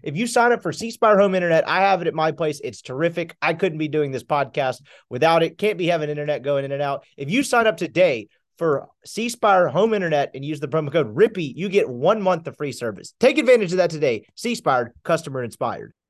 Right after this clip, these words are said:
Podcast is also brought to you by Rent the Sip Oxford dot com. Are you planning up to come to Oxford soon?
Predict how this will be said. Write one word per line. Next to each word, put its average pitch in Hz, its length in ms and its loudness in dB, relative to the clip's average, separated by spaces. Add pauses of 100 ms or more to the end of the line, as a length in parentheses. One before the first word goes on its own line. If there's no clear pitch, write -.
(120)
Podcast 247 480 2
is 165 160 -6
also 220 360 4
brought 185 280 0
to 220 80 -10
you 196 60 -6
by 156 160 2
Rent 214 260 -4
the 170 80 -10
Sip 240 300 -2 (100)
Oxford 170 640 -4
dot 180 320 2
com. 185 320 -2
Are - 20 -4
you 196 140 -6
planning 240 340 -6
up 220 160 -2
to 190 60 -6
come 196 220 -4
to 160 60 -2
Oxford 170 540 -6
soon? 226 240 0